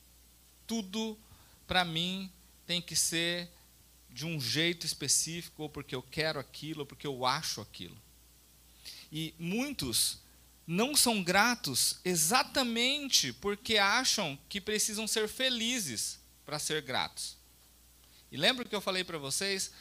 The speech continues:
A felicidade, na verdade, é uma consequência de algumas, ah, escolhas que você já fez. E a, uma delas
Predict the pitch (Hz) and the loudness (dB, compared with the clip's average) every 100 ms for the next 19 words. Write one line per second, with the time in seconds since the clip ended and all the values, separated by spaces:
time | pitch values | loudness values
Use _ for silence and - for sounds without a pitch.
0 | - - 147 - 190 180 151 113 127 180 | -20 -4 -4 -2 -2 0 -2 2 4 6
1 | 190 170 147 139 165 185 175 151 - 240 | 4 -2 -4 2 2 2 -2 -4 -2 -2
2 | 294 - 226 - 214 226 175 156 156 151 | 0 0 -2 -2 -2 -2 -4 -2 -4 -2
3 | 196 185 175 143 - 139 - - 185 214 | -4 -2 -2 -4 -6 -4 -4 -2 0 0
4 | 170 127 - 123 120 127 123 113 104 92 | 0 -4 -6 -10 -8 -8 -8 -8 -12 -10
5 | - - - - - - - - - - | -14 -16 -20 -20 -20 -20 -20 -20 -20 -20
6 | - - - - - 139 160 - 196 214 | -20 -20 -20 -20 -8 0 0 0 0 0
7 | 139 139 156 117 107 - | 4 4 4 0 -2 -6